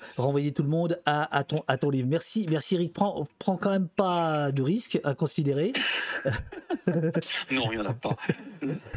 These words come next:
Speaker 2: Ok, bah écoute, merci David, merci à tous les participants et puis, euh, à bientôt pour de nouvelles aventures et de nouvelles mobilisations.
Speaker 1: <laughs> C'est bien ça.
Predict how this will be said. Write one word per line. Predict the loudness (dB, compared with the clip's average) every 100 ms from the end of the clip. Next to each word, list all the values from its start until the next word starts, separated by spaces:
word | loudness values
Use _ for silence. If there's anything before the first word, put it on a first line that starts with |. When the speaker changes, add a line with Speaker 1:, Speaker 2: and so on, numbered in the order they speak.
| -8 -6 -8 -4 -2 -2 -4 -6
Speaker 2:
Ok, | -4 -2 -2
bah | -2
écoute, | -6 -8
merci | -4 -4 -4 -4 -2
David, | -2 -4 -6 -4
merci | -2 -4 -4 -6 -2 0
à | 0 0 0 0 -2 -4 -4
tous | -2
les | 0
participants | -2 -4 -6 -6 -8 -4 0 2 2
et | 0
puis, | 0 0 0 0 0
euh, | 0 -6 -6 -6 -4 -4 -8 -16 -10
à | -6
bientôt | -2 0 0 -2 -2
pour | 0 2
de | 2
nouvelles | 0 0 -2 -2
aventures | -2 -2 0 0
et |
de | 0
nouvelles | 0 0 -2
mobilisations. | -4 -2 -2 -2 -2 0 0 -2 -8
Speaker 1:
<laughs> | -8 -12 -8
C'est | -2 0
bien | 0
ça. | 0 -2 -2